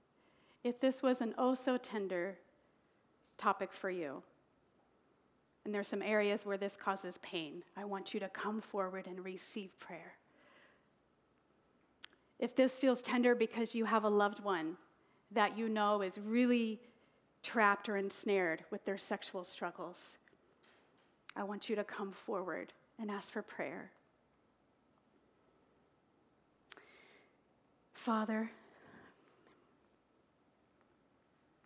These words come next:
help us to open our hands up before you, to surrender our whole selves to you, our mind, our heart, our bodies, and our sexuality.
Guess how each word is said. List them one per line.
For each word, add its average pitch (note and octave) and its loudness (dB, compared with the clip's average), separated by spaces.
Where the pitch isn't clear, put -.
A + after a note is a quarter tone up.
help A#3+ 2
us A3 4
to A3+ 0
open A3+ 4
our G#3+ 6
hands G#3 4
up G3+ 4
before G3 -2
you, F#3+ -4
to B3 2
surrender A#3 6
our G3 8
whole C4+ 6
selves A#3 4
to A#3 0
you, F3 -4
our G#3+ 6
mind, A3+ 6
our F#3+ 8
heart, A#3 4
our F#3 0
bodies, A3+ 2
and G#3 0
our F#3+ 0
sexuality. F3 -4